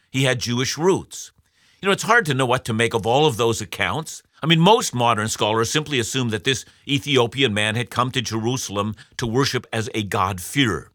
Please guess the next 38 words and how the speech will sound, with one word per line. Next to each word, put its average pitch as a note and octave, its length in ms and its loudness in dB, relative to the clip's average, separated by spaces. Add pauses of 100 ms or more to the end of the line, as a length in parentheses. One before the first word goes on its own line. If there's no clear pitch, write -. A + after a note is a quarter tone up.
(520)
Now, A#2 120 0
we E3 140 4
do C#3 180 4
know B2+ 180 2
that B2 160 -2
there C#3 100 4
were C#3 60 6
a C#3 60 2
great F3 240 2
many E3 200 2
Gentiles A2 720 0
who B2+ 100 -4
loved C#3+ 400 2
the D3+ 80 0
God A#2 260 2
of B2+ 100 -2
Israel, A#2 540 0 (160)
but E3 200 2
they F3+ 100 4
were E3+ 140 6
unwilling D#3+ 500 4
to C#3 80 -2
become C3 360 -2
converts, A2 640 0
and, G#2 160 -4 (280)
and D3+ 200 2
the D#3+ 80 2
reasons C#3+ 420 -2
were A#2 120 2
many. B2+ 480 0 (280)
You C3 80 -4
know, C3 80 2
for C3+ 140 0
one, C#3 280 2
to B2 80 -6
become B2 340 -2
a B2 60 -2
convert C3+ 680 0